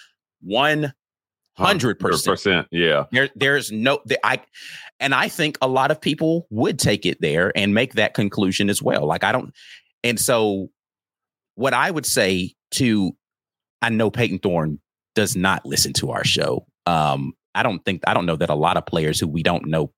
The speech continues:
Speaker 1: personally do. Actually, I don't know if a lot of players listen to the show at all, even if we know 'em personally. Their parents probably do, but I don't know if any of the players actually do. What I would say to anybody who does listen to the show and would talk to Payton Thorne is this.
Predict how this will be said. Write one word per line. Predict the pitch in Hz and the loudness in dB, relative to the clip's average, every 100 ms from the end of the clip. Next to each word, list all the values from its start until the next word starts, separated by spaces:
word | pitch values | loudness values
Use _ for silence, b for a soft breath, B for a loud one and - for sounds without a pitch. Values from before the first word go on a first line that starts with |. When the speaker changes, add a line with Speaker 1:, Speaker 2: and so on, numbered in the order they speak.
| - | -2
Speaker 1:
personally | 90 - 71 69 71 - _ - | -2 0 -2 -2 -4 -8 _ -4
do. | 90 78 - | -2 -2 -2
Actually, | - - | -4 0
I | 98 | 2
don't | 120 | 2
know | 82 | -2
if | 80 | -2
a | - | 0
lot | 82 85 | 0 0
of | |
players | 90 80 78 | 0 -2 -2
listen | 80 | -4
to | 78 | -2
the | - | 0
show | 82 69 | -2 0
at | |
all, | 101 82 | 0 0
even | 82 78 | -2 -6
if | 71 | -8
we | 73 | -2
know | 107 | 0
'em | 92 | 0
personally. | 82 71 - - B B | 0 -2 -4 -10 B B
Their | 123 | -4
parents | - 190 175 | 0 0 0
probably | - 107 76 - 57 | 0 -2 -2 -6 -8
do, | - - B B - | -6 -6 B B -4
but | 98 | 0
I | 120 | 0
don't | 90 | 0
know | 92 | 0
if | 98 | 0
any | 82 | -2
of | 71 | -4
the | - | -4
players | 107 117 82 | 0 0 0
actually | 73 76 69 | 0 -2 -4
do. | 71 64 B _ | -4 -6 B _
What | 117 | 0
I | 110 | 0
would | 101 127 240 254 | -2 -2 0 0
say | - 117 85 76 - - | 0 0 -2 -6 -14 -4
to | 127 - | -4 0
anybody | 151 160 120 110 101 95 | 0 0 0 0 0 -2
who | - 120 92 | -2 -2 0
does | 127 180 170 - | 0 2 0 0
listen | 104 104 | -2 0
to | 90 | -2
the | - | -2
show | 82 - 87 80 - | 0 2 2 0 -2
and | 85 - _ | -6 -6 _
would | 92 131 104 | -2 -2 0
talk | - 107 - | 0 0 -2
to | - | -8
Payton | - 98 82 80 | -2 0 0 -2
Thorne | 85 78 | 0 0
is | 71 - | 0 -2
this. | 76 - - - | -4 -4 -2 -2